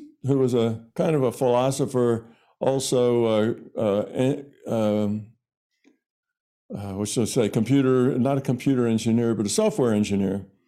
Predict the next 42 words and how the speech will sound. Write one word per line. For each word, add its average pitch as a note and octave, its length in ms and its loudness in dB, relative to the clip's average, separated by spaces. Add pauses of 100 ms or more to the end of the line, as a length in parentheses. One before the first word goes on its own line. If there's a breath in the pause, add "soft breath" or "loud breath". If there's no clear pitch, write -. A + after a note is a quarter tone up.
(500)
You A2 80 -2
know, A#2 60 2
he E3 60 4
was D3+ 120 0
a C#3+ 40 0
software C#3 500 0
engineer, G#2+ 580 0
and A#2+ 400 2
he A#2 160 2
was A2 180 0
a G#2+ 260 0
kind A2+ 200 -2
of G2+ 60 -2
a G2+ 60 0
philosophy G#2+ 640 -2
type. F#2+ 380 -2
So G#2+ 400 -2 (600 soft breath)
he C#3+ 80 2
was C#3+ 140 0
pretty B2+ 220 0
good B2 280 0
for G#2+ 120 -4
that G2+ 240 -2
job. G#2 360 0
But G#2+ 200 0
when A2 240 0
he F3 120 2
sent C#3+ 300 0
that C3 260 0
in C3+ 540 0
to B2 200 2
his A#2 340 0
management, A#2+ 680 0 (520 soft breath)
they D3+ 140 2
looked D#3 300 2
at A#2+ 220 2
it G#2+ 60 0
and A#2 120 0
said, A#2+ 220 0
"Nah, D3 240 2
we D#3 140 2
disagree. A#2 760 -2